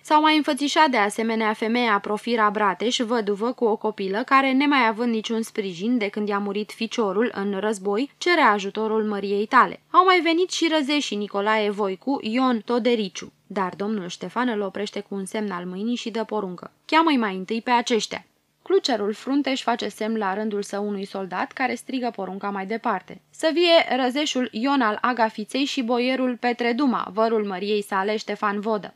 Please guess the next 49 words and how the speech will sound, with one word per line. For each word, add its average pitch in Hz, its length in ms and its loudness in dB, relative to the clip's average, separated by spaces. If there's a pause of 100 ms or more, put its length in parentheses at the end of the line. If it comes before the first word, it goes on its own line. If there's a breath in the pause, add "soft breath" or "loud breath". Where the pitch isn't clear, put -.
(120)
Strigarea 277 460 0
se 214 120 -8
repetă 196 400 -6
tot 196 180 -12
mai 208 180 -6
departe 208 480 -4
și 240 180 -8
tot 240 180 -4
mai 233 200 -2
slab 226 280 -4
se - 120 -4
aude 220 380 -2
și, - 180 -12
în 185 160 -10
vreme 208 300 -6
ce 190 140 -8
toți 220 220 -6
așteaptă 202 460 -6
să 202 160 -10
vină 190 300 -8
să 226 140 -8
se 220 140 -8
înfățișeze 214 720 -6
împricinații 208 720 -4
la 170 120 -6
scaunul 196 460 -4
lui 185 120 -8
Ștefan, 208 500 -4
o 254 100 -2
bufnitură 277 680 0
picată 240 420 -2
din 196 200 -6
senin 196 320 -4
îi 220 120 -2
face 214 280 -6
să 202 140 -8
tresară. 202 580 -4
Mioara 196 440 -4
vede 202 260 -6
cum 202 220 -6
din 190 220 -8
pom 202 320 -6
a - 120 0
și 311 160 -4
căzut 269 400 -2
la 214 180 0
pământ 214 380 -2
un 240 180 0
om 240 220 0